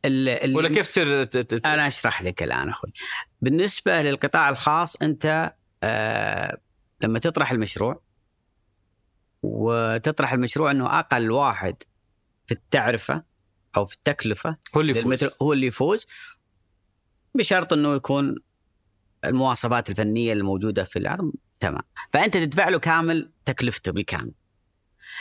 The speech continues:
Speaker 1: لما تيجي تنقل هذه إلى التوزيع، تبيعها بنفس السعر. الآن اللي مدعوم وين؟ اللي هو يروح للمواطن. يعني أنت في خليط من ال-، فيه إنتاج وفي نقل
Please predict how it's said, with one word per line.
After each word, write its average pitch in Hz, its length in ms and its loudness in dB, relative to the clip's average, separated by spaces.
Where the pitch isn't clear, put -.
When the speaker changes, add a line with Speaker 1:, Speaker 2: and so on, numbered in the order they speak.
Speaker 1:
لما 139 200 2
تيجي 220 300 0
تنقل 165 480 2
هذه 107 440 0
إلى 196 200 2
التوزيع، 135 600 -2
تبيعها 190 360 2
بنفس 175 320 0
السعر. - 300 -4
الآن 185 320 4
اللي 180 160 2
مدعوم 170 440 0
وين؟ 160 260 0
اللي 156 220 2
هو 175 200 2
يروح 165 300 2
للمواطن. 135 520 0
يعني 107 120 0
أنت 123 140 -2
في 151 200 -2
خليط 196 420 0
من 123 160 2
ال-، 87 340 0
فيه 147 400 0
إنتاج 139 500 0
وفي 143 240 0
نقل 143 420 -2